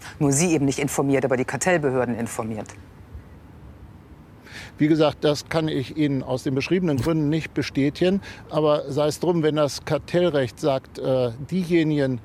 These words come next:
Speaker 2: die sich melden, die haben Vorteile, dann werden damit natürlich Anreize auch gesetzt. Ob das in diesem Fall der gewesen, äh, in diesem Fall so gewesen ist, das muss Ihnen letztlich ganz, äh, die Kartellbehörde in Brüssel beispielsweise erklären.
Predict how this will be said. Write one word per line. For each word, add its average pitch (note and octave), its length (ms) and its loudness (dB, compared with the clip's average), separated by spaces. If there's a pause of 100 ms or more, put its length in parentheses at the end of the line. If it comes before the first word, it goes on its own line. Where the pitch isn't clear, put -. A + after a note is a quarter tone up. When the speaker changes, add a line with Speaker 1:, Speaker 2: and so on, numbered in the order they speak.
(120)
Speaker 2:
die C#3+ 120 2
sich C3 300 -4
melden, D3+ 420 2
die C#3 140 0
haben C3+ 320 -4
Vorteile, D3+ 560 0 (240)
dann C#3 140 2
werden D3 220 2
damit D3 260 2
natürlich C#3+ 640 2
Anreize C3 600 0
auch B2 260 -2
gesetzt. C#3+ 380 0
Ob C#3 180 -4
das C3 180 -2
in C3+ 120 -4
diesem E3 240 -2
Fall D3 180 2
der C#3 120 4
gewesen, C3+ 560 -2
äh, C3+ 320 0
in C3 440 -6
diesem E3+ 220 2
Fall C#3+ 240 2
so C#3 80 0
gewesen C#3 360 2
ist, C#3 140 0 (240)
das D3 180 0
muss E3 200 0
Ihnen D#3 300 0
letztlich D3+ 760 0
ganz, C3+ 380 -2
äh, C3+ 340 2 (320)
die C3+ 60 -2
Kartellbehörde C#3 800 4
in C3 120 -2
Brüssel C#3 340 2
beispielsweise A#2+ 720 -2
erklären. C#3 460 0